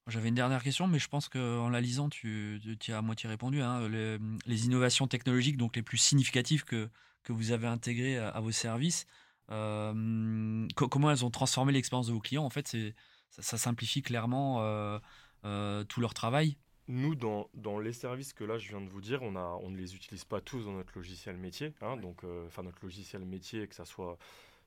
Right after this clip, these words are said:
Speaker 2: dur à, dur à comprendre, parce que sur les trois logiciels que je vous dis, il y a des logiciels qui sont plus métiers que d'autres, mais on va dire que sur M L S Connect, qui est pour les transactionnaires en partage de mandat, et A G Connect, qui est de l'assemblée générale hybride,
Speaker 1: Mhm.
Speaker 2: t'as pas les mêmes technologies qui sont utilisées dedans.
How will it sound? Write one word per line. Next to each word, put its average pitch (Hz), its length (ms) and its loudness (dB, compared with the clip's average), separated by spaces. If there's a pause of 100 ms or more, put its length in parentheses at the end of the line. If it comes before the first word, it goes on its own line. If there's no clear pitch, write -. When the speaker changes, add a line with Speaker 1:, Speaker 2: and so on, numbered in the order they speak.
(480)
Speaker 2:
dur 107 240 -4
à, 98 60 -2 (160)
dur 110 160 -2
à 110 80 0
comprendre, 127 340 -6
parce - 140 -10
que - 80 -10
sur - 160 -12
les 101 100 -4
trois - 140 -8
logiciels 107 240 -6
que 104 120 -12
je 92 80 -12
vous 98 60 -14
dis, 98 140 -8
il 113 80 -4
y 110 40 -2
a 98 40 -2
des 92 100 -6
logiciels 92 460 -8
qui - 100 -20
sont 98 160 -12
plus - 220 -14
métiers 104 260 -6
que - 140 -10
d'autres, 110 260 -6
mais 95 140 -8 (340)
on 95 60 -4
va 101 80 2
dire 113 100 -4
que - 60 -12
sur 98 160 -4
M 95 80 -2
L 98 80 -2
S 92 100 -6
Connect, 113 300 -2
qui - 80 -8
est - 20 -12
pour 92 140 -8
les 90 80 -4
transactionnaires 98 560 -6
en 87 80 -8
partage 92 380 -8
de 98 60 -8
mandat, 98 320 -6 (340)
et 90 80 -8
A 87 60 -6
G 90 120 -8
Connect, 101 320 -6
qui - 80 -12
est 90 40 -12
de 87 40 -10
l'assemblée 92 480 -8
générale 87 320 -6
hybride, 101 300 -4 (180)
Speaker 1:
Mhm. 113 160 -4
Speaker 2:
t'as 95 100 -4
pas 104 160 -4
les 101 80 0
mêmes 101 140 -2
technologies 98 560 -6
qui - 100 -16
sont 92 220 -8
utilisées 90 480 -8
dedans. 95 280 -4